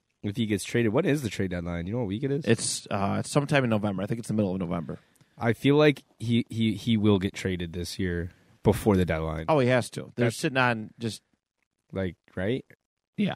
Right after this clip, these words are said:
Speaker 1: Does he walk away at the end of the year? Like, is the contract? Is there a con-, I don't even know his contract right now. He's under contract, though,
Speaker 2: He's
Speaker 1: right?
Speaker 2: under contract. He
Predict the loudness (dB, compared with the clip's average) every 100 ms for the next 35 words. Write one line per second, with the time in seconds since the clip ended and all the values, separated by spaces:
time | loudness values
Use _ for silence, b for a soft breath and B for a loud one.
0 | -2 2 4 6 6 4 4 4 4 4
1 | 4 4 4 2 0 -2 0 0 0 0
2 | 0 2 2 0 -2 0 2 4 6 4
3 | 4 2 0 -4 -4 -4 -6 -6 -8 -8
4 | -10 -12 -4 -4 -2 2 2 2 0 -4
5 | -6 -10 -10 -10 -4 2 4 4 4 4
6 | 2 2 2 2 2 -2 -2 -4